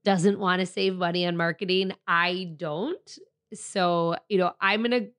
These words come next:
go back to the basics to create and invest in your community through your time. And ultimately, this is gonna pay you back in dividends for years to come.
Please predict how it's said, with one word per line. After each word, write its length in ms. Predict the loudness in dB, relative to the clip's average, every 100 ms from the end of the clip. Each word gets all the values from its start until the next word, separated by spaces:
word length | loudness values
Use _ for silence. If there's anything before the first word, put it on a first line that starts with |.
| -2
go 260 | 0 0 -2
back 280 | 0 0 -2
to 80 | -4
the 100 | -2
basics 680 | -2 -2 -4 -8 -8 -20 -20 _ _ -8
to 100 | -8
create 520 | -4 0 2 4 2
and 140 | 2 0
invest 400 | 2 0 -2 -6
in 160 | -2
your 100 | -2
community 720 | -4 -4 0 2 0 -2 -4 -4
through 100 | -4
your 200 | -2 -4
time. 640 | -8 -6 -2 2 2 0 -4 _ _ _ _ _ _
And 140 | -6 -4 -2
ultimately, 560 | -2 -2 -6 -2 -2
this 220 | -2 -4
is 100 | -4
gonna 160 | -4 -4
pay 220 | -4 -4
you 120 | -2
back 280 | 0 -2 -2
in 100 | -6
dividends 560 | -4 -2 -2 -4 -6 -14 -12
for 120 | -10
years 720 | -10 -8 -2 0 0 -2 -6 _
to 120 | -20
come. 380 | -20 -20 -20